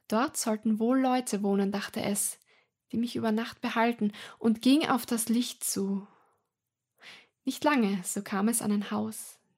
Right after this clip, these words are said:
dessen Fenster erleuchtet waren. Es klopfte an und eine raue Stimme rief von innen: „Herein!“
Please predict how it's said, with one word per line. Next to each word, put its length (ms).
dessen 200
Fenster 380
erleuchtet 540
waren. 280
Es 220
klopfte 480
an 320
und 160
eine 280
raue 280
Stimme 400
rief 180
von 200
innen: 420
„Herein!“ 680